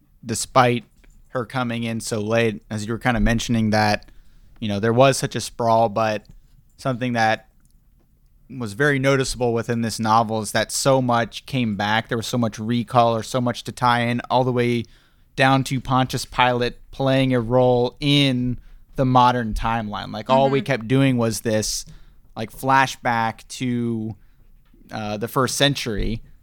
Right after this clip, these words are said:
Speaker 1: and then all of a sudden it's like, oh no, he's actually, like, gonna be an integral, integral role in closing out this whole thing. And so the fact that Margarita could come in,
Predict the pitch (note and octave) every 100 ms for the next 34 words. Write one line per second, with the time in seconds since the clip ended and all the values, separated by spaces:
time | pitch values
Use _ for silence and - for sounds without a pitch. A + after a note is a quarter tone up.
0 | - - A#2+ A#2+ B2 B2 B2 A#2+ A2+ -
1 | B2+ A#2 A#2 A2 G#2+ - A#2+ A2+ A2 -
2 | D#3 D3+ C3 C#3 A2+ A#2 A#2+ B2 - B2+
3 | A#2+ A2+ A2 B2+ B2 A#2 B2 A#2+ A#2 B2
4 | C3 B2 - C#3+ C#3 D3 B2 B2 A#2 A2+
5 | B2 C3+ A#2 A2+ A2+ _ _ _ _ C3
6 | B2+ B2+ - B2+ C3 B2 A2 A#2+ D3 -
7 | A2 G#2+ F#2 - G2 F#2+ G#2 A2+ C3+ B2
8 | A#2+ A#2 - - _ - C#3+ C#3+ D3+ A2+
9 | C3 C#3 C3 C3 B2+ B2 - C3+ A#2+ C3+
10 | A#2+ A#2 A#2 A#2 A2+ A2+